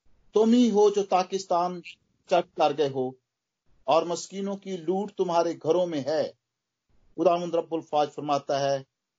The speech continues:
इसके क्या मानी है कि तुम मेरे लोगों को दबाते और मस्कीनों को,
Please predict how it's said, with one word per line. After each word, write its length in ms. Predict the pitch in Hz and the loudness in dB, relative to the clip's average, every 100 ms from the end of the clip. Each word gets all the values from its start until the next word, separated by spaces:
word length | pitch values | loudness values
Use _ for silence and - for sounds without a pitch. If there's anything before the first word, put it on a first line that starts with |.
| _ _ - | _ _ -16
इसके 260 | 131 - 147 | -12 -8 -4
क्या 260 | - 165 | 2 2
मानी 340 | 208 196 185 170 | 4 0 -2 -6
है 140 | 170 | -8
कि 120 | - | -10
तुम 220 | 151 160 | -10 -8
मेरे 200 | 151 143 | -4 -2
लोगों 280 | 139 135 127 | 0 0 0
को 180 | 127 131 | -2 -4
दबाते 600 | 131 123 123 123 139 135 _ _ _ _ _ _ _ - | 0 4 4 0 -8 -10 _ _ _ _ _ _ _ 2
और 240 | 151 170 | 4 4
मस्कीनों 540 | 165 151 - 180 165 131 | 2 -10 -10 -10 -8 -8
को, 400 | - 120 117 | -6 -6 -6